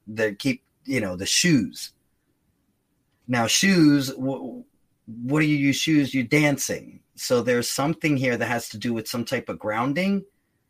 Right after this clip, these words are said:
I'm not quite sure. Like, it, this one really got me a little,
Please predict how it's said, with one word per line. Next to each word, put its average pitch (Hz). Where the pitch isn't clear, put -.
I'm 123
not 131
quite 127
sure. 123
Like, 123
it, 120
this 127
one 135
really 123
got 117
me 113
a 110
little, 104